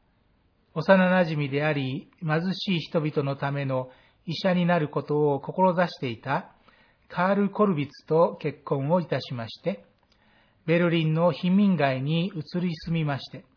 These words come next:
ケーテは夫の手伝いをしなが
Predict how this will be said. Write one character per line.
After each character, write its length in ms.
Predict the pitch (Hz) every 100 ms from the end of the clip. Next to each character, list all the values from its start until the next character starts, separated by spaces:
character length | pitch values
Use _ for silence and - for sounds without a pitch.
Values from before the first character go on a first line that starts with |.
| _ _ _ _ _ _ _ _
ケ 140 | 160
ー 80 | 147
テ 80 | 135
は 420 | 131 151 170 - _ _
夫 260 | 165 160 190
の 120 | 180
手 140 | 180
伝 320 | 165 175 202 170
い 20 |
を 80 | 147
し 140 | -
な 180 | 185
が 80 | 185